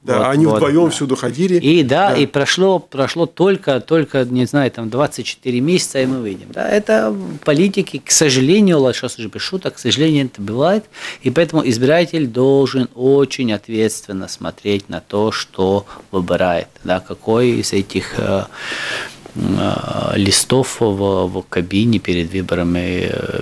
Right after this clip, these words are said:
Speaker 2: берёт. Потому что, знаете, я вот, э, иногда привожу такое сравнение с зубным врачом. В политике мы вот, э, хотим всё время новых политиков.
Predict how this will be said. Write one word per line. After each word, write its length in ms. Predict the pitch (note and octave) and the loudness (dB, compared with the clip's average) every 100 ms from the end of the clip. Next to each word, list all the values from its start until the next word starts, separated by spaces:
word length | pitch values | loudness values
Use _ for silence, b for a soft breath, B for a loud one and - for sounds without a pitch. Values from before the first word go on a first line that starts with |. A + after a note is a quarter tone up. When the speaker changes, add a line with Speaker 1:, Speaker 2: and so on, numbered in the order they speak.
| - | -2
Speaker 2:
берёт. 300 | F#2+ F#2 F#2 | -2 -2 -4
Потому 340 | - - F#2 F#2+ | -4 0 2 0
что, 160 | - | 0
знаете, 300 | G2+ F#3+ D3 | 2 2 0
я 240 | A#2+ C#3 F#3+ | 0 2 2
вот, 200 | D#3+ - - | 0 -2 -6
э, 540 | A#2 A2+ A2 G2+ G#2 A#2 | -2 0 0 -2 -4 -2
иногда 360 | A#2 A#2 D3+ | -2 0 0
привожу 440 | - A#2+ G#2+ A#2 B2 | 0 -2 -2 -2 -4
такое 300 | G#2 G#2+ G2 | -4 -4 -4
сравнение 520 | - G2 A2+ C3 A2+ | -4 -2 2 2 2
с 40 | |
зубным 360 | G#2+ G#2 A#2 G#2+ | 0 2 2 2
врачом. 400 | G2+ G2+ - - - | 0 -6 -8 -12 -14
В 80 | - | -10
политике 540 | - A2+ G3+ G#3 - B2 | -2 2 2 0 0 2
мы 180 | B2+ D3+ | 4 4
вот, 300 | C3+ - A#2 | 2 0 -6
э, 260 | G2+ G2+ - B B | -4 -6 -8 B B
хотим 400 | - G#2+ - D#3 | -10 -8 0 0
всё 160 | - A#2+ | 2 2
время 240 | C3+ B2 | 4 4
новых 280 | A#2+ A#2 G2+ | 2 0 -4
политиков. 500 | G#2 F2+ - _ | -8 -8 -10 _